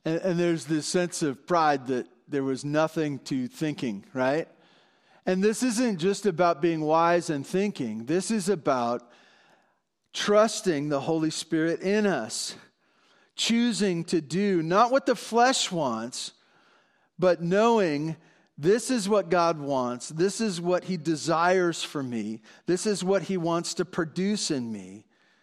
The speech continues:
So I will follow him in this.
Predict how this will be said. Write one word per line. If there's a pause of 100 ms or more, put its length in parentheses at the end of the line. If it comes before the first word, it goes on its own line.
(460)
So
I
will
follow
him
in
this.